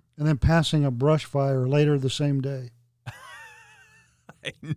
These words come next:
Speaker 2: know. I
Speaker 1: I'm like,
Speaker 2: know.
Speaker 1: "I don't know if it was such a great idea to post that, but whatever."
Speaker 2: <laughs> I thought,
Speaker 1: No one listens
Speaker 2: that
Speaker 1: to the show anyway.
Speaker 2: That's right. You know what? It was the next day,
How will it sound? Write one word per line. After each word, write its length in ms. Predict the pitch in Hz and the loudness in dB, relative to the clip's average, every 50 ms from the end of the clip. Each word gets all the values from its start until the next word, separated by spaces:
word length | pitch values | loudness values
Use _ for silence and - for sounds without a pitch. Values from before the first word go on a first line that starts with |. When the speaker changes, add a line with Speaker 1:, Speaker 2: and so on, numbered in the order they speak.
| - - | -6 -6
Speaker 2:
know. 560 | 214 156 - _ - 147 - _ - - - - _ _ _ _ _ _ _ _ _ - | -6 -6 -6 _ -8 -10 -10 _ -8 -10 -10 -10 _ _ _ _ _ _ _ _ _ -12
I 920 | 160 165 160 160 160 170 170 165 156 151 147 147 151 - - 160 160 165 170 170 | -10 -8 -6 -6 -6 -6 -6 -6 -6 -8 -10 -12 -12 -8 -4 -4 -2 2 2 4
Speaker 1:
I'm 100 | 170 - | 4 6
like, 100 | 233 262 294 | 4 4 4
Speaker 2:
know. 180 | 320 320 311 277 | 2 2 0 0
Speaker 1:
"I 80 | 269 | 0
don't 220 | 240 294 311 277 220 | 0 0 0 0 0
know 160 | 214 208 208 | 0 0 0
if 100 | 185 160 | 0 0
it 60 | 220 | 0
was 120 | 220 190 - | 0 0 0
such 180 | - 202 - | -2 -2 -4
a 60 | - 143 | -6 -6
great 300 | 120 135 165 180 180 170 | -4 -2 0 2 2 2
idea 260 | 165 165 160 170 165 | 2 2 2 0 0
to 80 | 143 | 0
post 420 | - - - 185 190 185 - - - | -2 -2 0 2 2 0 0 -4 -6
that, 240 | 135 147 160 240 - - | -4 -4 -4 -6 -8 -10
but 200 | 156 143 143 165 - | -12 -12 -12 -12 -10
whatever." 380 | - 202 214 226 214 180 165 190 190 196 - | -10 -8 -8 -6 -8 -8 -8 -8 -8 -10 -10
Speaker 2:
<laughs> 140 | - - - | -12 -8 -6
I 180 | 311 285 - - - - _ - | -6 -6 -6 -8 -10 -16 _ -4
thought, 280 | 302 302 294 - - | -4 -2 -2 -4 2
Speaker 1:
No 140 | 185 269 302 | 4 6 6
one 140 | 277 247 226 | 6 6 6
listens 300 | 233 247 185 220 - 277 | 6 6 6 4 2 2
Speaker 2:
that 40 | - | 0
Speaker 1:
to 60 | - 214 | 0 -2
the 100 | 214 170 | -2 -2
show 340 | - - 202 220 208 202 | 0 0 0 2 2 0
anyway. 420 | 226 202 180 165 165 170 175 185 143 - _ | 0 0 0 -2 -2 -4 -4 -6 -8 -8 _
Speaker 2:
That's 300 | 160 156 165 160 160 - | -4 -2 -2 -4 -6 -6
right. 420 | 156 170 185 190 196 185 151 - - - - - 120 - - - - - - - - | -2 -2 0 0 0 0 0 -2 -4 -10 -18 -20 -20 -20 -20 -20 -20 -20 -20 -10 -2
You 100 | - 147 | 2 6
know 140 | 160 190 202 | 6 8 8
what? 300 | 185 143 147 151 123 - | 6 6 4 2 2 2
It 60 | 160 | 4
was 120 | 156 147 135 | 4 4 4
the 100 | 143 131 | 4 4
next 400 | 131 143 - 143 - - 120 113 | 4 2 0 -2 -4 -8 -4 -2
day, 500 | 117 120 139 127 101 98 95 95 110 | 0 0 0 0 -2 -2 -4 -6 -6